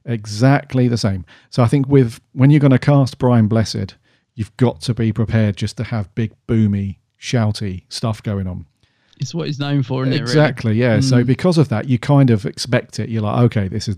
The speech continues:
Speaker 1: this is the Blessed doing his thing." But I just can't decide whether or not, I can't decide whether or not he actually needed to be there. Did you just say that?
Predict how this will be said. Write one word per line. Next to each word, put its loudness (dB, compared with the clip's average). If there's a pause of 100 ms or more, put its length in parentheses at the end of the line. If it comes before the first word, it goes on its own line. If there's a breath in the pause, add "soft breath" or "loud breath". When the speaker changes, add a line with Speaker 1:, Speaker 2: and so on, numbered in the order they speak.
(100)
Speaker 1:
this -2
is 0
the -2
Blessed -4
doing -2
his -6
thing." -8 (720 soft breath)
But 0 (1040 loud breath)
I 0
just -2
can't 0
decide -2 (800)
whether 0
or 4
not, 0 (2500 soft breath)
I -12
can't -6
decide -2
whether 2
or 2
not 0 (1700)
he 4
actually 0
needed 2
to -2
be 0
there. -2
Did 0
you 0
just 0
say 2
that? -6